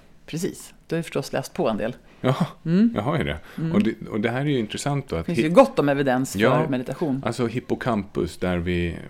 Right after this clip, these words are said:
Speaker 2: lär oss saker och våra minnescentra sitter och så vidare. Och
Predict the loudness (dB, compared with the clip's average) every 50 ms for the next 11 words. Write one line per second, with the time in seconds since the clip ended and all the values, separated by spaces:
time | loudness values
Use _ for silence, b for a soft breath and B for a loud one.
0 | -8 -4 -2 0 0 0 -2 -4 -6 -4 -2 -2 -2 -2 -4 -6 -6 -4 -2 -2
1 | -2 -2 -4 -4 -6 -8 -6 -4 -4 -2 0 0 0 0 -2 -4 -4 -4 -4 -4
2 | -4 -4 -4 -6 -8 -8 -8 -10 -12 -10 -8 -8 -8 -6 -6 -8 -8 -6 -6 -6
3 | -6 -6 -6 -6